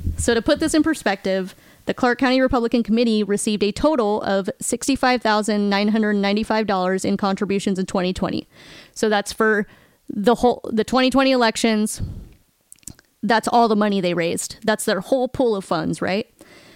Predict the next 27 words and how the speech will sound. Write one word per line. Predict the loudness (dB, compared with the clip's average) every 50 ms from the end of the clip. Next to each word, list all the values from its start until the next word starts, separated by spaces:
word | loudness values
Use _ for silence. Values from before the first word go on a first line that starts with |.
| -20 -20 _ _ _ _ _
So | -2 0 2
this | 2 2 2 4
means | 4 4 6 4 4
that | 2 2
Eric | 2 2 0 0 0
Temple's | 0 0 0 0 0 -2 -2 -4 -2
twenty | 0 2 2 4 2 2
thousand | 2 2 2 2 2 2
dollar | 2 2 2 2
contribution | 2 2 2 2 0 0 0 0 0 0 0 0 2 2
was | 2 0 0 0 -2
thirty | -6 -2 2 2 4 4 4 2 2
percent | 0 2 0 0 0 0 0 0 2 2 2 0 -2 -2
of | -2 -2 0
the | 0 0 2
entire | 2 2 0 0 0 0 0 0 0 -2
pool | -2 -2 -2 0 2 2
of | 0 0
cash | -2 -2 0 0 0 -2 -4 -6 -10 -14 -18 -20 -20 -20 -20 -20 -8 -2
that | 0 0 2 2
the | 2 2
Republican | 2 2 2 2 2 0 0 0 0 0
Party | 0 -2 -2 -2 -2 -4
even | -4 -2 -2 -2
had | -2 -2 -2 -2
that | -4 -4 -4
year. | -4 -4 -4 -4 -4 -6